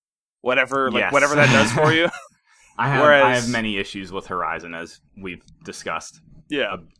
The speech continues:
Speaker 2: especially in that regard, but
Speaker 1: Hor-, I'll get, I'll talk about Horizon if we talk about that later, but, um,
Speaker 2: Yeah, I'd like to later.
Speaker 1: Okay. Uh, but no, Zelda is just, it, it warps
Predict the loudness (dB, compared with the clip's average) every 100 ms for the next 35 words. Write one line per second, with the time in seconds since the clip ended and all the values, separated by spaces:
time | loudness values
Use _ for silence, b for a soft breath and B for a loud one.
0 | _ -14 0 0 0 -6 -6 -4 -6 -8
1 | -8 -10 -10 -14 -16 _ _ _ _ _
2 | _ _ -4 0 0 _ _ _ _ 0
3 | 0 0 _ _ _ -6 -6 -6 _ -6
4 | -2 -4 -4 -10 -10 -10 -10 -14 -20 _
5 | -18 -16 -16 -18 -16 -16 -14 -16 -12 -6
6 | -6 -4 0 4 6 6 2 -4 -6 -16
7 | -16 _ -16 -12 -12 -14 -18 _ _ -8
8 | -8 -10 _ _ _ _ _ 0 4 2
9 | 0 0 2 2 0 -2 -2 0 0 0
10 | -4 -8 -12 -6 -4 -4 -10 -16 _ _
11 | _ _ _ _ _ _ _ _ _ -2
12 | -2 -2 _ -8 -8 _ _ _ _ -8
13 | -4 -4 -6 -10 -10 -12 -16